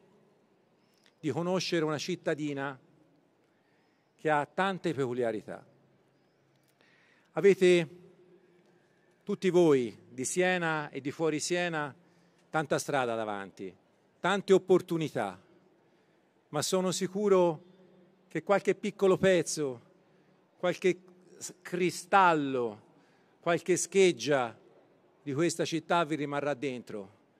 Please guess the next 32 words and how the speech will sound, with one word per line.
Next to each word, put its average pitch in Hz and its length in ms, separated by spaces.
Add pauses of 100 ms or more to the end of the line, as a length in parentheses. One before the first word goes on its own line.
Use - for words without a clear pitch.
(280)
Vi 135 120
rimarrà 160 360
dentro 175 400
con 147 100
gli 156 100
insegnamenti 160 760
che 139 80
avete 147 240
avuto, 175 580 (680)
vi 143 100
rimarrà 156 380
dentro 156 720 (1500)
per 165 140
i 175 60
ricordi, 151 680 (1000)
le 160 100
amicizie, 147 840
forse 196 260
anche 170 220
gli 160 100
amori 165 500 (480)
che 139 120
avete 147 260
avuto 156 420
in 135 80
questa 156 300
città 175 560 (1300)
e 170 80
che 170 140
porterete 190 520
con 170 200
voi. 110 360